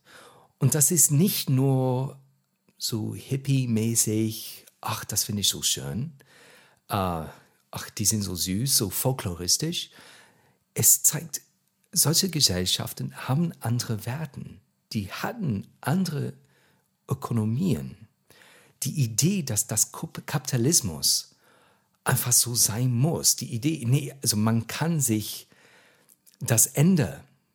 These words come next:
der Welt viel besser vorstellen als das Ende des Kapitalismus. Nein, das wird von solchen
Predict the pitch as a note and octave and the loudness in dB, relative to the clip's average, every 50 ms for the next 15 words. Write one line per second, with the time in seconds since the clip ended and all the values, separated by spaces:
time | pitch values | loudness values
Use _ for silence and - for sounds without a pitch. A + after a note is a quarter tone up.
0 | _ _ _ - A#2 A#2+ A2 G2 F#2 G2+ D#3+ G3 F3+ D3+ C#3 - - - A2+ F#2+ | _ _ _ -8 -2 -2 -2 0 2 2 4 4 4 2 2 0 2 2 0 2
1 | - C3+ C#3+ - D3+ C3+ - - C3+ E3+ F#3+ F#3 - - A#2+ F#2+ D#2+ D#2+ - - | 4 4 4 4 2 0 0 2 2 4 4 4 4 2 0 -2 -2 -6 -4 0
2 | A2 A2 - - - A#2 A#2 - - - C#3+ D#3 F3 D3+ C#3 A#2 B2 A2+ - - | 2 2 2 2 2 0 0 0 0 0 2 2 2 2 0 -2 0 -2 -2 -2
3 | - A#2 - - A2+ G#2+ A#2+ C#3+ - - G2+ F#2+ - - - - A#2 A#2 C3 E3 | -2 -8 -4 -4 -2 0 0 0 -2 -2 -2 -2 -2 -4 -4 -4 -4 -2 -2 -2
4 | E3 A#2 G2+ G2+ - - - F#3 A3+ - - - C#3+ D3 C#3 C#3 - - G2+ - | -2 -4 -2 -4 -4 -2 -2 -4 -4 -4 -4 -4 -2 -2 -2 -2 -4 -4 -4 -4
5 | - - G#2 G#2+ A2 | -4 -4 -4 -6 -6